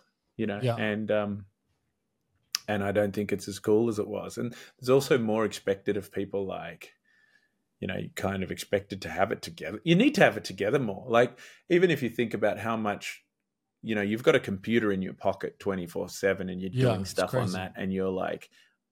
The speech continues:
Speaker 1: on social media. You weren't, you know, twenty years ago, you weren't just blasting out to the whole world constantly. And, you know, you've got your own media agency in your pocket now. Everybody does. So we're just more, um,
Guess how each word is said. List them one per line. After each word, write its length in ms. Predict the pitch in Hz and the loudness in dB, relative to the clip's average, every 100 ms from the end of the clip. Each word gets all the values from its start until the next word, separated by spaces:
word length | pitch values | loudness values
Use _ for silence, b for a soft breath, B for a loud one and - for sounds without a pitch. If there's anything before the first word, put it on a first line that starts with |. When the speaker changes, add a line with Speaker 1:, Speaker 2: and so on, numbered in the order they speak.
| - | 2
Speaker 1:
on 160 | 139 | 2
social 400 | 135 127 113 107 | 4 4 4 2
media. 320 | 107 104 98 - B B - | 0 2 0 -2 B B 6
You 160 | 240 285 | 6 6
weren't, 340 | 294 285 165 - | 2 0 -6 -4
you 100 | 107 | -2
know, 80 | 98 | -2
twenty 280 | - 113 | 0 -2
years 180 | 104 117 | 0 -2
ago, 160 | 117 101 | -2 -4
you 200 | 101 107 | -6 -4
weren't 280 | 113 120 107 | -4 -4 -4
just 240 | 101 - | -6 -4
blasting 520 | 101 101 101 - 95 95 | 2 4 2 -2 -4 0
out 220 | 107 - | -2 -4
to 100 | 92 | -6
the 80 | 95 | 0
whole 260 | 98 95 | 2 2
world 320 | 95 95 95 | 2 2 0
constantly. 720 | - 98 92 - 85 87 92 | -4 -6 -6 -6 -6 -2 -2
And, 220 | 90 87 - _ _ _ _ - | -4 -8 -14 _ _ _ _ -4
you 140 | 117 | -2
know, 80 | 110 | 0
you've 260 | 104 110 - | -2 -4 2
got 200 | 131 - | 2 4
your 120 | 104 | 2
own 180 | 95 98 | 2 0
media 440 | 101 135 110 95 | 0 0 0 2
agency 440 | 92 92 92 95 | 0 -2 -6 -6
in 100 | 90 | -6
your 100 | 87 | -8
pocket 340 | 82 123 - - | -8 -8 -6 -8
now. 240 | - 85 - | -6 -8 2
Everybody 540 | 131 139 110 92 80 | 2 4 4 2 -2
does. 380 | 73 76 - - b b b b - | -8 -16 -18 -20 b b b b -12
So 460 | - 120 123 117 | 4 6 8 6
we're 200 | - 123 | 2 0
just 300 | 135 190 - | 4 4 4
more, 480 | 127 120 123 120 113 | 0 4 6 6 6
um, 360 | 101 95 95 | 6 4 0